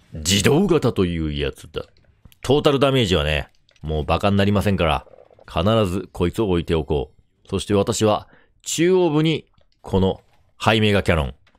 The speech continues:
固定式炎砲台を置き、そして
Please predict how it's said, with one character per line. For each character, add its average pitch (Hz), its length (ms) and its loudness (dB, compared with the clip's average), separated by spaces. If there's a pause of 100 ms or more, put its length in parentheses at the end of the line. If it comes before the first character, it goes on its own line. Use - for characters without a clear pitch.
(120)
固 123 200 2
定 135 180 2
式 - 540 -2 (360)
炎 113 180 2
砲 101 180 2
台 95 200 2
を 113 260 -2 (260)
置 78 360 -6
き、 - 40 -20 (280)
そ 107 120 0
し - 80 -2
て - 260 -2